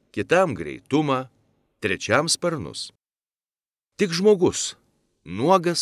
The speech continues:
stovėdamas, tarė: "Mane vieną palikai be savo malonės."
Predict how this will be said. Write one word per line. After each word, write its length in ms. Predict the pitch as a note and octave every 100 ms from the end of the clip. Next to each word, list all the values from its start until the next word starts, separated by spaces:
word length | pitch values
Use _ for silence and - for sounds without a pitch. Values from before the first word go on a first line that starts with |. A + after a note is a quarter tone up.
| -
stovėdamas, 680 | F#2+ C#2+ E2 F2+ E2+ E2 -
tarė: 400 | G2 E2+ B1+ - _ _ _ _ _ _ _ _
"Mane 360 | A#2 C3 D3+ C#3+
vieną 420 | A#2+ F#3+ F3+ D3
palikai 640 | G#2+ F2 D2 D#2 C2+ G#1+ _ _ _ -
be 160 | D2
savo 340 | E2 F2 E2+ F2+
malonės." 680 | F#2 F#2 A#2+ G#2 - -